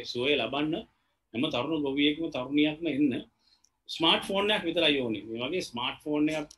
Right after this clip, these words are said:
මං අප සියයට පනස් පහක් විතර දැන් අපේ කලාපොළ, අ, මේ ස්මාර්ට් ෆෝන් තියෙන. හැබැයි හ-, දාගෙන තියෙන්නේ Facebook යන්නයි අනිත් අර YouTube බලන්න. නමුත්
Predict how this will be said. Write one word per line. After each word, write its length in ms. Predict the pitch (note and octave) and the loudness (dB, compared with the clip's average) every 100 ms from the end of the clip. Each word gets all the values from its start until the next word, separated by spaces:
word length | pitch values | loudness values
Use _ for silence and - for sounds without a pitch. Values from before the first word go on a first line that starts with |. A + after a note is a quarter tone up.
| _ | _
මං 220 | A2 A#2 A2 | -4 -4 -4
අප 120 | A2 | -8
සියයට 280 | - C3+ C3 | -4 -4 -2
පනස් 240 | B2+ C#3 | -4 -6
පහක් 260 | - C#3 C#3 | -4 -4 -2
විතර 180 | D3+ D3 | 0 0
දැන් 160 | D3 C#3 | 0 -2
අපේ 180 | C#3 | -4
කලාපොළ, 440 | B2+ B2+ C3 C#3 C#3+ - _ _ _ _ _ | -4 -6 -4 -4 -4 -6 _ _ _ _ _
අ, 80 | G#2+ G#2 G#2 G2+ G2+ - | -8 -6 -6 -10 -16 -20
මේ 240 | G2+ G#2+ G#2+ | -12 -10 -10
ස්මාර්ට් 400 | - B2 C3 B2+ | -6 -2 -2 -2
ෆෝන් 180 | C#3 A#2+ | -6 -4
තියෙන. 200 | A#2 C3 | -4 -2
හැබැයි 300 | C#3 C#3 C3+ | -2 -2 -2
හ-, 420 | A#2 - - G2 F#2 _ - | -4 -12 -18 -20 -20 _ -6
දාගෙන 360 | G#2+ A#2+ C3 C3 | -2 0 0 0
තියෙන්නේ 280 | D3 E3 | 0 0
Facebook 380 | C#3+ C#3 - C3+ | 0 0 -4 -6
යන්නයි 380 | C3+ C3 C3+ E3+ G#3 - - - - - - | -4 -2 0 0 -2 -10 -14 -14 -16 -18 -4
අනිත් 280 | C3 C3+ | -4 -2
අර 120 | C3+ B2 | -4 -4
YouTube 440 | B2 C#3 C#3 C#3+ | -4 -2 0 0
බලන්න. 280 | C#3+ C#3 A2 | 0 0 -2
නමුත් 300 | G2+ B2 D3 | -4 -6 -8